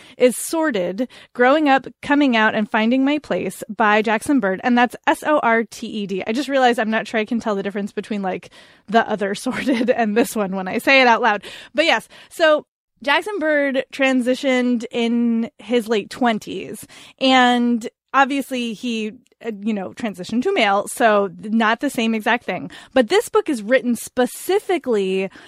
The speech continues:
both to hold up a mirror for other transgender folks who struggled with, uh, similar kinds of dysphoria and, you know, depression and anxiety that he did,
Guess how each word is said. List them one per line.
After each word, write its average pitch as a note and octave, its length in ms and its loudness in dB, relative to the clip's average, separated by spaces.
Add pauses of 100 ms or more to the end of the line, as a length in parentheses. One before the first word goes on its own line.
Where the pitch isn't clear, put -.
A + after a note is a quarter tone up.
(160)
both D4 600 2
to C4 760 0
hold C#4 240 0
up C#4 140 2
a C#4+ 40 0
mirror A#3+ 680 2
for A3 720 2
other A3+ 240 2
transgender G#3+ 720 0
folks G#3 340 -4 (200)
who C#4+ 100 2
struggled A#3 480 2
with, A3 360 -2
uh, G#3 280 4
similar A#3 320 2
kinds A3 280 -2
of G3 180 -2
dysphoria G3+ 920 2 (320)
and, G#3+ 560 0
you A#3 100 2
know, G3 160 2
depression A3+ 400 0
and G#3 140 2
anxiety F#3+ 480 0
that F#3+ 160 0
he G4 180 6
did, A#3 340 2